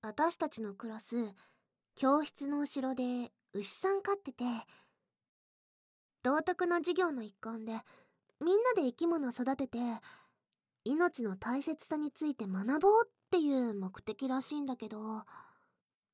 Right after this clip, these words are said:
うん。<laughs> それでね、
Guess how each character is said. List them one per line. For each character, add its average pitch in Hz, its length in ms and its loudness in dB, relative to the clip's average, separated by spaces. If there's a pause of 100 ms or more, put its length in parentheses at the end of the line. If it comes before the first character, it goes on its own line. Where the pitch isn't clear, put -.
(1300)
う 330 200 2
ん。 208 140 -4 (640)
<laughs> 269 300 0
そ 202 120 -6
れ 202 100 -6
で 214 120 -4
ね、 277 400 0